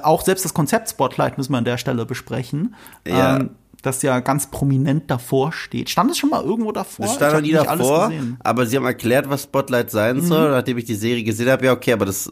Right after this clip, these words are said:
Speaker 2: macht die Serie auch nicht. Also, das ist total witzig.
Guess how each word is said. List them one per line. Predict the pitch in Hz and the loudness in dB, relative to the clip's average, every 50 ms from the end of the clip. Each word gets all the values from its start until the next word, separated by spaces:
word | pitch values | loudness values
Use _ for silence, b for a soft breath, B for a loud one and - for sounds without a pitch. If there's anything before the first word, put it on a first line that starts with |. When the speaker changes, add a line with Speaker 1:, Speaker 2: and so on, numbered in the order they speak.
| - - | -12 -12
Speaker 2:
macht | 64 62 62 - 69 98 98 95 - - | -10 -10 -8 -6 -4 -2 -2 -2 -4 -6
die | 110 | -4
Serie | 95 98 104 101 98 92 67 | -2 0 0 2 2 2 2
auch | 64 80 | 2 0
nicht. | 78 73 73 - - B B B B B B B | -2 -4 -8 -14 -16 B B B B B B B
Also, | - - 104 104 98 107 104 - B B B B | 0 2 2 4 4 4 2 2 B B B B
das | B 113 110 107 | B 0 0 0
ist | 107 | -2
total | 107 - - 113 107 107 95 | -4 0 2 4 4 4 2
witzig. | 98 98 - - - 76 65 73 80 - - | 0 -2 -4 -6 -8 -8 -8 -10 -12 -16 -20